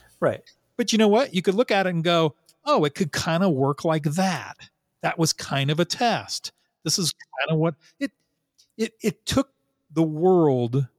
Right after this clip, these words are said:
Speaker 2: it took the U S much closer to the reality than it had ever been before. And,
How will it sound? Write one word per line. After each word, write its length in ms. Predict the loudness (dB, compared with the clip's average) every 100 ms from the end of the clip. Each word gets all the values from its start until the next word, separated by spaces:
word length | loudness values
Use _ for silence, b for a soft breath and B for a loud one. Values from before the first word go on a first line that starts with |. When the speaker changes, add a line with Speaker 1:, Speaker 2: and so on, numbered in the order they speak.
| _ _
Speaker 2:
it 120 | -6 -2
took 260 | -2 -2
the 120 | -4
U 320 | -4 0 2 2
S 280 | -2 -6
much 300 | -2 -4 -4
closer 640 | -10 -8 -2 0 0 0 -2
to 160 | -2
the 120 | -2 0
reality 680 | 0 0 0 0 -2 -4 b b -8
than 180 | -4
it 140 | -2 -4
had 260 | -6 -6 -4
ever 280 | -4 0 -2
been 360 | -2 -4 -6
before. 340 | -10 -14 -20 -20 _ _ b b _ _ b -2
And, 220 | -2